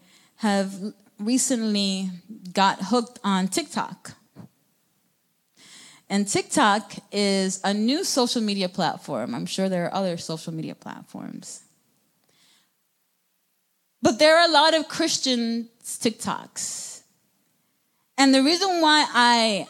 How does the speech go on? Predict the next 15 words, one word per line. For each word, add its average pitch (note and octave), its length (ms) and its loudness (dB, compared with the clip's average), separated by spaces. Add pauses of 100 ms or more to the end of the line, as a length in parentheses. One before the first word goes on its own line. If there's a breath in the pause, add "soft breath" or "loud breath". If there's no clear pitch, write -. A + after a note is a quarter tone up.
I, G3+ 320 0
I F#3 220 0
stay C#4+ 460 2
on C#4+ 180 6
it A3 100 4
or G#3 120 6
I G3+ 80 6
look B3 300 2
for G#3 320 4
it F#3 140 2
is G3+ 140 -2
because A#3 360 0
there A3+ 180 4
are G#3 60 2
specific - 1080 -4